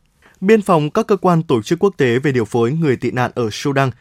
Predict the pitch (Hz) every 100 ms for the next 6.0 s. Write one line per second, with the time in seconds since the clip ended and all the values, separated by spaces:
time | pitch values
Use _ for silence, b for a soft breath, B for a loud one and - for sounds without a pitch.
0 | b 143 170 180 208 202 175 143 156 139
1 | 156 220 - 160 151 147 131 202 156 113
2 | 135 127 123 123 127 202 175 165 180 180
3 | 170 143 143 220 b 160 127 - 147 135
4 | 160 - - 143 110 - 131 123 175 -
5 | 113 - 113 _ - 120 92 139 127 101